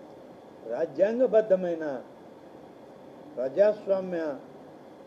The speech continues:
పరిపాలన మాత్రం గడిచిన ఐదు సంవత్సరాల్లో వైసీపీ నాయకత్వంలో జరగలేదు అని చెప్పడానికి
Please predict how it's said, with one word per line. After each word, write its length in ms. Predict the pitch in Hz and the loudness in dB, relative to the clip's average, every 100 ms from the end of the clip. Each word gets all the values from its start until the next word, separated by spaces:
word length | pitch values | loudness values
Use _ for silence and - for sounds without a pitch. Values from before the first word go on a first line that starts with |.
| - | -8
పరిపాలన 580 | 120 160 185 170 156 147 135 | -8 -2 0 0 0 -4 -8
మాత్రం 320 | 131 - 220 240 - - - - - - - | -10 -4 -4 -4 -10 -20 -20 -20 -20 -18 -8
గడిచిన 360 | 135 143 151 135 127 | -6 -4 -6 -8 -6
ఐదు 220 | 151 202 | -6 -4
సంవత్సరాల్లో 760 | - 175 165 156 156 147 147 131 117 - - - - - - | -6 -6 -6 -2 0 2 2 0 0 -6 -20 -20 -20 -20 -10
వైసీపీ 460 | 135 175 - 196 185 | -6 -6 -6 -6 -6
నాయకత్వంలో 840 | 160 143 147 143 - 143 135 131 117 - - - - - - - 131 | -4 -6 -2 -4 -2 -6 -2 -2 -2 -8 -20 -20 -20 -20 -20 -14 -4
జరగలేదు 580 | 139 208 226 220 208 202 | 2 4 6 6 6 2
అని 140 | 185 - | -4 -4
చెప్పడానికి 600 | - 160 160 160 165 | -4 -2 -4 -6 -10